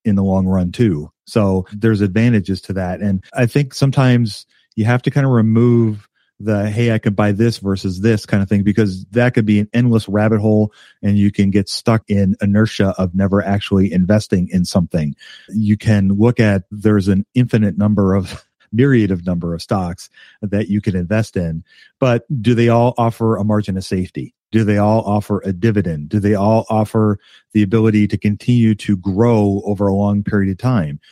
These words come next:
Some of them may be short-term, you know, awesome companies. You know, you could probably look at ten different companies that have been hammered since covid has receded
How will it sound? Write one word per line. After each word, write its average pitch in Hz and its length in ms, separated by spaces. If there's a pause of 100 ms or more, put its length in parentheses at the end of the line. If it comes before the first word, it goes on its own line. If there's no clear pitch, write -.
(180)
Some 151 240
of 135 80
them 107 160
may 110 160
be 104 180
short-term, 104 840
you 98 140
know, 98 240
awesome 107 420 (120)
companies. 95 580 (420)
You 98 120
know, 98 60
you 104 120
could 104 160
probably 107 240
look 107 340
at 92 200
ten - 200
different 107 280
companies 98 440
that 95 120
have 92 120
been 92 120
hammered 92 520 (300)
since - 580
covid 117 380
has 90 600
receded 98 580